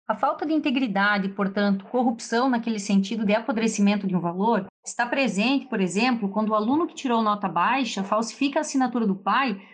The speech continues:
para não sofrer uma repreensão. Naquele funcionário que pede uma nota fiscal em valor maior para cobrar o ressarcimento da empresa.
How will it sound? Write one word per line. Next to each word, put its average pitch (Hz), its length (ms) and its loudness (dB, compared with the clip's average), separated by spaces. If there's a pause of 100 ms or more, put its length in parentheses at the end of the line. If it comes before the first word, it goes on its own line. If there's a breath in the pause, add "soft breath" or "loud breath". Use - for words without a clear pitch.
(100)
para 247 140 -2
não 269 140 2
sofrer 262 360 -4
uma 254 140 2
repreensão. 240 800 0 (260)
Naquele 330 300 2
funcionário 247 760 0
que 208 80 -10
pede 233 240 0
uma 233 140 2
nota 277 260 0
fiscal 233 500 0
em 233 60 2
valor 214 300 2
maior 196 520 2
para 240 140 -4
cobrar 226 320 0
o 233 60 2
ressarcimento 240 600 0
da 240 120 0
empresa. 240 580 0